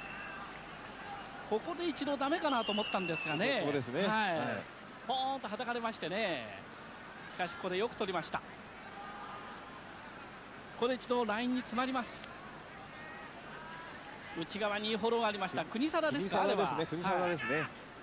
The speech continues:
Speaker 1: そして今駒が最後に中央にトライ。これで十二点。
Speaker 2: 国定よく走りましたね。
Speaker 1: はい。そうですね。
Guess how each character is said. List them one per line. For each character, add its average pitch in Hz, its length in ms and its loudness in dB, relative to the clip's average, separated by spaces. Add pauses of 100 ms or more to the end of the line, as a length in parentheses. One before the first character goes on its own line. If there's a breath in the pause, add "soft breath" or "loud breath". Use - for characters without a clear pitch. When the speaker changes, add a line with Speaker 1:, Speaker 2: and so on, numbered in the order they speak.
(180)
Speaker 1:
そ - 80 0
し - 100 -6
て 247 160 4 (140)
今 202 200 0
駒 202 200 -2
が 208 180 0
最 208 240 0
後 170 80 0
に 131 140 -2 (1800)
中 202 160 2
央 233 140 4
に 170 160 -2 (240)
ト 165 60 0
ラ 170 80 2
イ。 - 80 -6 (2000)
こ 180 80 0
れ 196 80 0
で 190 120 2
十 160 200 0
二 175 120 2
点。 139 140 -4 (600)
Speaker 2:
国 143 120 -8
定 156 220 0
よ 160 100 2
く 156 100 -2
走 113 120 2
り 135 80 0
ま 143 100 2
し - 60 -4
た 101 120 2
ね。 139 220 4
Speaker 1:
は 104 60 4
い。 85 80 -2
そ 180 180 0
う 196 40 2
で 196 100 0
す - 80 -6
ね。 196 480 2